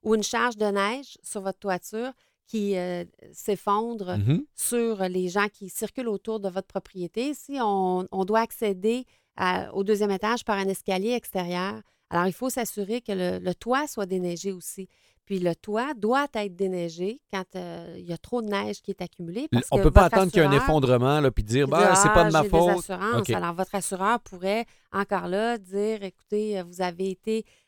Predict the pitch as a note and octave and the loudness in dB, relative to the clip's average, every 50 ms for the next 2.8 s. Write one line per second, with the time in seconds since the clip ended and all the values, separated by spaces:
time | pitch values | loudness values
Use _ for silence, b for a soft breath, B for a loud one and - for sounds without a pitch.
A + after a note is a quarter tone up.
0 | _ - F#3+ F#3+ G3 G3+ G3+ F3+ F#3 F#3+ F3+ F3 F3+ F3 F3 - _ _ _ _ | _ -2 0 2 2 2 2 2 0 -4 -4 -4 -4 -6 -8 -12 _ _ _ _
1 | _ _ - - - A3 G#3+ G3+ A3 B3 C4 C#4 B3+ A3+ - - - - A#3+ B3 | _ _ -8 0 2 2 2 2 0 -2 -2 -2 -2 -4 -4 -6 -6 -8 -8 -8
2 | B3+ C4 C4 A#3+ G#3 G3 G3 F#3+ F#3 - - - A3 G3+ G#3+ A#3 | -6 -4 -2 -2 0 0 0 -2 -2 -4 -6 -6 -4 -2 0 0